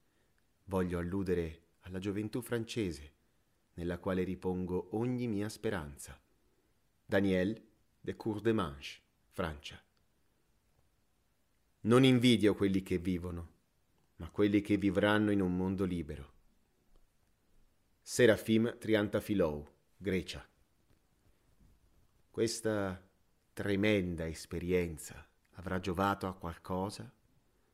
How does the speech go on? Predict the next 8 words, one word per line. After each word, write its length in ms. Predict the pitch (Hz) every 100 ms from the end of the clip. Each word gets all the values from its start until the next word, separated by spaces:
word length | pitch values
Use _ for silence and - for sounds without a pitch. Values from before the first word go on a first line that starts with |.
| _
Si 200 | - -
impone 440 | 113 - 127 135 123
una 200 | 120 110
rieducazione 1040 | 113 107 110 110 - 131 127 85 78 78 _ _ -
profonda 640 | 117 113 - 156 175 151
e 80 | 123
costante, 760 | 107 101 - 123 110 80 - - _ _ _ _ _ _ _ _ -
altrimenti 800 | 85 85 92 95 87 80 -